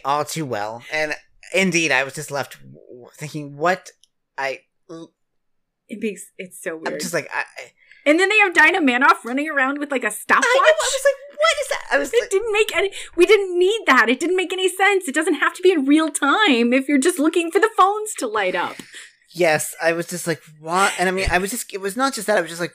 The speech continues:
Speaker 1: "Why is this going on so long?" Like, and the policeman has, <laughs> has dragged along the suspect. "I'm not letting the suspect out of my mind." He has to say that, like, ten times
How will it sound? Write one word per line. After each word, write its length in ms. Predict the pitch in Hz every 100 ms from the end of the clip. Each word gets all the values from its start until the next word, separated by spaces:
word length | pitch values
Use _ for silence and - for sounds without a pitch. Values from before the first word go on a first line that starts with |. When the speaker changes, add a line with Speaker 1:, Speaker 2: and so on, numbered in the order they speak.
| 160
Speaker 1:
"Why 220 | 170 226
is 140 | 277
this 100 | 254
going 240 | - 185 180
on 140 | 202 233
so 140 | 208
long?" 400 | 165 123 107 110
Like, 340 | 139 156 143 - _ _ -
and 100 | 202
the 60 | 220
policeman 500 | 214 233 247 240 226
has, 220 | 202 - -
<laughs> 60 |
has 200 | 170 170
dragged 320 | - 180 214
along 320 | 196 170 165 160
the 80 |
suspect. 460 | 151 165 156 139 127
"I'm 120 | 127
not 200 | 165 156
letting 160 | 151 151
the 80 | 139
suspect 360 | 151 - 131
out 120 | 135
of 80 | 143
my 100 | 131
mind." 300 | 131 127 113
He 80 | 143
has 80 | 143
to 60 | -
say 160 | 160
that, 120 | 147
like, 140 | 127 -
ten 260 | - 220 180
times 460 | 165 175 147 120